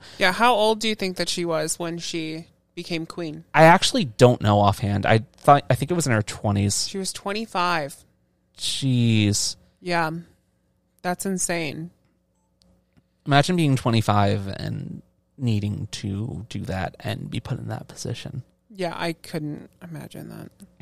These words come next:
Speaker 2: It's also just, it's very sad. She accomplished a very large number of things, and,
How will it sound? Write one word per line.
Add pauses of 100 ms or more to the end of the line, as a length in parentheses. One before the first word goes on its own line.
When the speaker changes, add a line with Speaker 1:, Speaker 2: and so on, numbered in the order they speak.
(220)
Speaker 2:
It's
also
just, (2250)
it's
very
sad.
She
accomplished
a
very
large
number
of
things,
and,